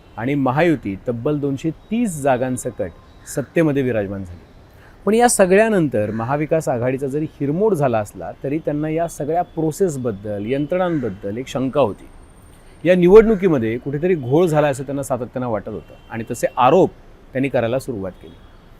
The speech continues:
आणि मग ज्यावेळेला काँग्रेसनं ही तपासणी चालू केली त्यावेळेला त्यांच्या लक्षात असं आलं की पाच महिन्यांमध्ये अठ्ठेचाळीस लाख नवे मतदार नोंदण्यात आलेले आहेत. आता हे अठ्ठेचाळीस लाख मतदार कुठून आले? तर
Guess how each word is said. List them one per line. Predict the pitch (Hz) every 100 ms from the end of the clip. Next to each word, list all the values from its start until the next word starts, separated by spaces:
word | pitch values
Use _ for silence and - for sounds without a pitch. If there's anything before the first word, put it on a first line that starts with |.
| - - -
आणि | 156 196
मग | 208 233 180 -
ज्यावेळेला | 120 147 156 165
काँग्रेसनं | 160 139 139 147 139 156
ही | 147 147
तपासणी | 120 147 143 170
चालू | 147 131 123
केली | 117 87
त्यावेळेला | 87 104 107
त्यांच्या | 113 110 123
लक्षात | 120 151
असं | 143 -
आलं | 117 90 85 - - - - - - -
की | 185 208 226 269 - - - -
पाच | - 220 220
महिन्यांमध्ये | 170 151 147 131 101 87 104 - -
अठ्ठेचाळीस | 131 - - 190 175 156 -
लाख | 113 104 -
नवे | 120 104 123 190
मतदार | 175 135 123 139
नोंदण्यात | 143 113 107 107 95
आलेले | 87 85
आहेत. | 80 - - - - - - - - -
आता | - 135
हे | 139
अठ्ठेचाळीस | 127 - 151 160 151
लाख | 156 151
मतदार | 147 139 151
कुठून | 143 135
आले? | 139 127 139 - - - - - -
तर | 196